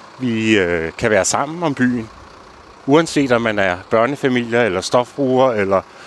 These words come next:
hjemløs, eller gadeprostitueret, eller, øh, kunstner, eller hvad man nu er. Vi skal alle sammen kunne være her, vi skal alle sammen bruge byen.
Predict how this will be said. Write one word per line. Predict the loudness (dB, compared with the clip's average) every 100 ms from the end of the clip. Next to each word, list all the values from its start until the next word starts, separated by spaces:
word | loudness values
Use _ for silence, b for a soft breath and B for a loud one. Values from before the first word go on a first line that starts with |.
| B B -2
hjemløs, | 0 2 2 0 -4
eller | -2 0 0 -2 -6 0
gadeprostitueret, | 4 4 0 -6 -4 0 2 4 4 2 0
eller, | 0 0 -2 -10 B B B B B -14 -6
øh, | -2 -2
kunstner, | -2 -2 -2 -2 -2 -4 -8 -4
eller | -2 -2 -2
hvad | -2 0 -2 B B B -20 -20 -6
man | -2 0
nu | 2
er. | 2 0 -6 -20 -20 -20 -20 -12
Vi | -6
skal | 0 0 0 -2
alle | -2 -2
sammen | -2 -2 -6 -14 -18 -4
kunne | 2 4
være | 2 2
her, | 0 -2
vi |
skal | 0 0
alle | 2
sammen | 0 -2
bruge | -4 -2
byen. | 0 0 -2